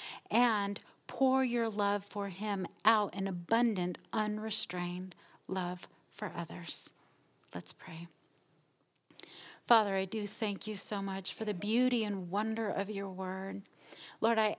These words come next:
ask that you would help us to be constrained, to be controlled by the love of Christ. I ask that you would give us greater understanding to your love poured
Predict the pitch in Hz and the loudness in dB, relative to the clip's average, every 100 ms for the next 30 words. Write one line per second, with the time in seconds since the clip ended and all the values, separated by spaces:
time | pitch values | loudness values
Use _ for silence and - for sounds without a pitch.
0 | - 214 220 214 - 208 202 226 233 220 | -2 -2 0 -2 0 -2 0 0 2 2
1 | 180 160 208 208 190 180 - 214 180 214 | 0 -2 -4 -2 -4 -4 -6 -8 -4 -2
2 | 214 220 202 190 - - 180 214 226 220 | -2 -4 -2 -2 -2 -4 -4 0 0 -2
3 | 196 202 - - - 240 233 - 214 - | -4 -8 -12 -14 -2 2 2 0 -4 -2
4 | - - 220 226 220 196 190 202 214 208 | -4 -2 2 2 2 0 0 2 2 0
5 | 196 202 214 202 - - 202 202 196 185 | 0 0 0 -2 -6 -4 -2 -2 -4 -8
6 | - - _ - - - - 170 127 220 | -12 -14 _ -20 -18 -16 -2 -2 2 4
7 | 240 240 - 214 208 233 226 202 214 220 | 4 0 0 0 2 2 4 2 2 0
8 | 220 196 214 202 220 269 262 220 202 202 | -2 -2 0 2 4 4 4 0 -2 -4
9 | 190 - - 202 226 208 185 190 180 - | -2 -2 -2 -4 -2 -2 -4 -6 -10 -16
10 | - - - - - 240 233 208 190 233 | -20 -20 -20 -2 0 2 2 0 0 2
11 | 247 247 196 208 202 185 - - 247 254 | 2 0 0 2 0 -2 -10 -2 2 4
12 | 254 233 | 4 0